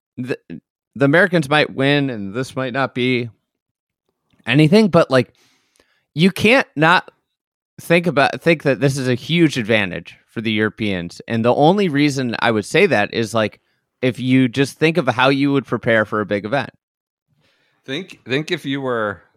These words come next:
Speaker 2: I don't know, if you were a quarterback or basketball player,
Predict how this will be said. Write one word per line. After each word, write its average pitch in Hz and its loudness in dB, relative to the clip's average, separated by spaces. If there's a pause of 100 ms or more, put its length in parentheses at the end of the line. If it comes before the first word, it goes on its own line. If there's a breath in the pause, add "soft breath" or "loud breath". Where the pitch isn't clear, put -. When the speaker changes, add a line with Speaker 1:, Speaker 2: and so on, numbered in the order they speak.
(880)
Speaker 2:
I 107 -4
don't 107 -4
know, 80 -8
if - -16
you 120 -2
were 123 2
a 113 -2
quarterback 98 -2
or 101 -6
basketball 101 0
player, 85 -4